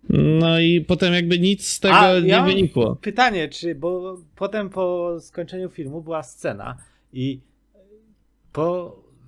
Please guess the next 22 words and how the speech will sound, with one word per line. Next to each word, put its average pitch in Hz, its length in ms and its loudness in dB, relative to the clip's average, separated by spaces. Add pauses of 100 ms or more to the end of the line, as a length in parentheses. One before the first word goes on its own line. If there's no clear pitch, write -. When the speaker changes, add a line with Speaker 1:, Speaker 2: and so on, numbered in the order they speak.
(180)
Speaker 2:
po 165 140 -6
skończeniu, 123 480 -10
jak 110 180 -12
Cezary 139 320 -12
Pazura 127 300 -12
powiedział 120 260 -12
„The 110 220 -16
End”, 98 280 -20
i 123 80 -20
była 123 200 -12
scena, 190 300 -12
jak 165 180 -16
para 156 260 -14
wchodziła 117 440 -14
do 107 120 -18
hotelu. 95 460 -20 (840)
Speaker 1:
O 147 80 2
Jezu, 131 400 2
to 131 140 0
c-, - 180 -2
ja 143 100 2
chyba 160 300 0